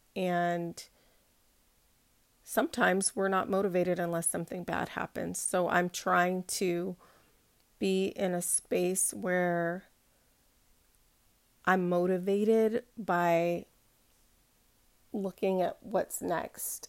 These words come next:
Um, I'm forty-five, so depending on your age, that could seem old or young, but I feel super young. I look at so many things people are doing and what they've done, and there's so much life left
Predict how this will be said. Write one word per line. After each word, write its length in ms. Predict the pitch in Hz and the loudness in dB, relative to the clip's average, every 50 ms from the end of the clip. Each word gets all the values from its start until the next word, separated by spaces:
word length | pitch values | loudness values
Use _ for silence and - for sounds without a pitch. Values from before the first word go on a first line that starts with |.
| _ _ - | _ _ 2
Um, 460 | 180 180 170 170 170 170 170 175 - - - | 4 6 6 6 6 4 2 0 -2 8 10
I'm 180 | 196 190 214 220 | 12 12 12 8
forty-five, 1040 | - - 202 190 180 180 190 - - - 180 165 156 151 156 160 170 196 226 254 | 4 4 4 4 4 2 0 -2 6 10 12 12 12 12 10 10 8 8 6 4
so 600 | - - - - 196 180 175 175 175 175 175 175 165 | 0 0 4 8 8 10 10 10 10 8 8 6 4
depending 380 | 196 185 - 220 196 190 190 | 0 0 2 4 4 6 6
on 100 | 185 180 | 6 6
your 140 | 180 180 170 | 4 4 2
age, 380 | - 175 175 175 196 208 208 - | 2 2 2 2 2 0 0 2
that 240 | - 214 208 208 - | 4 4 4 4 2
could 180 | 269 226 214 | 0 -2 0
seem 200 | - 233 233 220 - | 2 2 2 2 2
old 200 | 202 196 190 190 | 2 0 0 2
or 60 | 202 | 2
young, 320 | 190 185 180 180 196 226 - - - - - _ _ _ - | 2 4 4 2 2 0 -4 -8 -18 -20 -20 _ _ _ -4
but 80 | 277 | -2
I 80 | 180 170 | 0 0
feel 220 | - - 190 214 | 0 0 0 -2
super 480 | 208 - - - - - - - - - - | -2 -4 -6 -8 -8 -8 -8 -8 -10 -8 -8
young. 500 | - - 185 196 180 170 160 170 170 165 - - _ | -6 -4 -2 0 0 0 -2 -2 -6 -8 -10 -12 _
I 100 | - 175 | -6 -6
look 300 | 175 180 185 190 - - | -4 -4 -4 -4 -2 -2
at 180 | 202 190 185 - - _ _ _ _ _ _ _ _ | -2 -2 -2 -2 -6 _ _ _ _ _ _ _ _
so 240 | - - - 214 202 | -10 -2 0 2 4
many 200 | 202 202 196 190 | 4 4 2 0
things 400 | - - - 190 190 190 180 - | -2 -2 -2 0 0 0 -2 -6
people 320 | - - 214 214 - 185 | -10 -14 -12 -10 -8 -6
are 80 | 175 170 | -6 -6
doing 460 | 165 - 185 180 180 190 185 185 180 | -4 -4 -4 -2 -2 -2 -2 -2 -2
and 160 | 180 170 170 | -4 -4 -4
what 200 | 175 180 180 - | -4 -6 -6 -6
they've 280 | - 180 170 - _ - | -6 -6 -8 -8 _ -4
done, 480 | 196 175 180 185 180 180 180 180 175 - - - - - _ _ _ - | -2 0 0 0 0 0 0 -2 -4 -6 -10 -18 -20 -20 _ _ _ -6
and 280 | - 180 175 175 170 | -2 -2 0 0 0
there's 160 | 175 175 175 - | 0 0 -2 -2
so 280 | - - 208 190 190 | -2 -2 0 0 2
much 280 | 185 185 185 - - - | 0 -2 -2 -6 -8 -10
life 460 | - 190 180 180 180 175 180 185 180 - - | -8 -6 -2 0 2 2 2 0 -2 -4 -6
left 440 | 226 185 185 180 180 175 - - | -4 -4 -2 -2 -2 -4 -6 -8